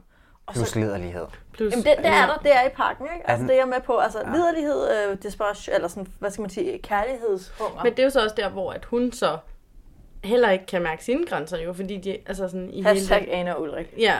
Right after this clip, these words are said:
Speaker 3: am, altså i hele det der sådan med kamera og, altså sådan,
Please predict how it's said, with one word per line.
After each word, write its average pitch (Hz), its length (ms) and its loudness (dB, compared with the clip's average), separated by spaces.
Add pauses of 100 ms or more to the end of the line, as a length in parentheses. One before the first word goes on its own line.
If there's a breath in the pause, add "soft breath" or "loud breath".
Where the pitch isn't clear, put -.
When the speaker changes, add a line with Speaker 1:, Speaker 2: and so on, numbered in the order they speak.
(220)
Speaker 3:
am, 202 280 0
altså 208 160 0
i 202 100 0
hele 240 260 4
det 233 120 0
der 180 180 2
sådan 185 380 -6
med 175 220 -4 (100)
kamera 208 720 0
og, 175 260 0 (840 soft breath)
altså 208 200 -4
sådan, 190 440 -6